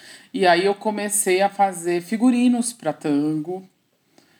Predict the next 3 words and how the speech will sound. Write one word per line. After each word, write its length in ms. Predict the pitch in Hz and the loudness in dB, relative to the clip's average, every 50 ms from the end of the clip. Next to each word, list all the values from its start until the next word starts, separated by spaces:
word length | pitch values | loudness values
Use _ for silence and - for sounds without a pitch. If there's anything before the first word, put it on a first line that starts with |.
| _ _ _ _ _ _ _ _ | _ _ _ _ _ _ _ _
sapatos 960 | - - 190 165 165 - - 185 180 196 214 247 294 285 - 180 170 170 - | -2 0 0 0 0 2 2 4 4 4 4 2 0 0 -4 -6 -6 -6 -8
pra 180 | - - 143 160 | -6 -4 -4 -4
tango, 920 | 165 - 190 180 180 185 185 180 180 180 180 170 170 180 185 196 226 233 | -4 -2 -2 0 2 2 0 0 -2 -4 -6 -6 -4 -4 -4 -4 -8 -10